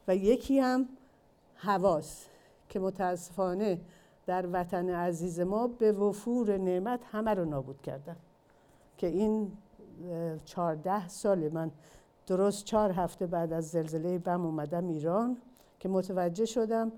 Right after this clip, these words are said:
هموطنان من سم و کود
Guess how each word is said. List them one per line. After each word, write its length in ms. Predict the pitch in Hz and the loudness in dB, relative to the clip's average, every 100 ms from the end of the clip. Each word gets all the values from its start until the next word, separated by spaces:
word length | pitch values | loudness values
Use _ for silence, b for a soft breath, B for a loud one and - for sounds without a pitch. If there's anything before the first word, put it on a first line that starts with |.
| B B B B _ - - _ _ _ - | B B B B _ -20 -20 _ _ _ -8
هموطنان 920 | 175 175 170 165 - 165 160 160 160 | -2 0 0 -2 0 0 0 -2 -2
من 320 | 170 220 240 | -2 0 0
سم 500 | 233 - 196 165 160 | -2 -4 -2 0 0
و 80 | 156 | -4
کود 440 | 156 - 220 214 | -4 -4 0 -2